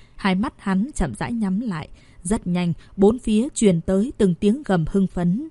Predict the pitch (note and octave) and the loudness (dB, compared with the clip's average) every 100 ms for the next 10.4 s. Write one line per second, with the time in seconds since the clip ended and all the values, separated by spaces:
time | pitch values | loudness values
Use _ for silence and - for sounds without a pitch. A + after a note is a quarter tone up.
0 | - - F#3 F#3+ F#3+ G3+ F#3+ - - G#3+ | -14 -2 0 0 0 2 0 -4 -2 2
1 | A3 G3+ G#3+ G#3+ - - G3+ G#3 F#3 F3+ | 2 2 2 0 -2 -4 -2 0 0 -2
2 | F3 - - _ _ _ - G3 A3 - | -2 -4 -10 _ _ _ 2 4 4 0
3 | B3 A3 A3 G#3 F3 D3+ - F#3 G#3+ A#3 | -2 -2 -2 0 -2 -4 -2 0 0 0
4 | A#3 A3+ G#3 C4+ - F3+ D#3 C#3+ - - | 0 -2 -2 -4 0 0 0 -2 -10 -20
5 | - A3+ G#3+ G3 F#3+ G3+ F3 E3+ E3+ - | 0 4 6 6 2 2 2 0 -4 -2
6 | G3+ A#3 D#4 F3+ - - B3 F#3+ D#3+ - | -2 -2 -2 -6 -6 -6 -4 -2 -2 -6
7 | - - - - G3+ F#3 G3 - A3 G#3+ | -14 -20 -20 -6 0 2 0 0 -4 -2
8 | G#3+ G3+ F3+ D#3 D3 - F#3+ F3 E3+ G#3 | -2 -2 -2 -4 -6 -2 0 2 0 0
9 | A3+ - G3+ G#3 E4+ - A3+ G3+ F#3 - | -2 0 0 0 -4 0 2 4 2 4
10 | F#3+ D#3+ E3+ E3+ | 2 2 0 -2